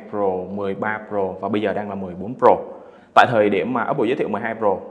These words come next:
mình đã rất là thất vọng, bởi vì mười hai Pro cái cụm camera nó thua mười hai Pro Max. Mình không hiểu. Mình, ờ, nghĩ là cái giá tiền thấp hơn là vì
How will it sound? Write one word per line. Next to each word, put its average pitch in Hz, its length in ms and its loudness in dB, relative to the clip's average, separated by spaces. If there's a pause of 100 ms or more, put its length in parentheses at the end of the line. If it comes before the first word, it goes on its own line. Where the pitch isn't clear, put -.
mình 107 120 -2
đã - 100 2
rất 185 100 0
là 147 80 -4
thất - 140 -8
vọng, - 180 -6
bởi 104 100 -6
vì 113 120 0
mười 101 140 -6
hai 120 120 -6
Pro 104 240 0 (480)
cái 123 380 0 (260)
cụm - 180 0
camera 110 360 -2
nó 120 80 -10 (120)
thua 139 220 2
mười 107 240 -10
hai 113 160 -10
Pro 92 80 -12
Max. - 320 -10 (360)
Mình 113 120 2
không 156 140 2
hiểu. 123 160 -2 (680)
Mình, 117 380 6
ờ, 104 240 0 (140)
nghĩ 107 200 8
là 117 300 4 (500)
cái 170 100 6
giá 170 120 8
tiền 127 220 2
thấp 170 180 -6
hơn 135 440 -2 (100)
là 104 220 4
vì 95 260 0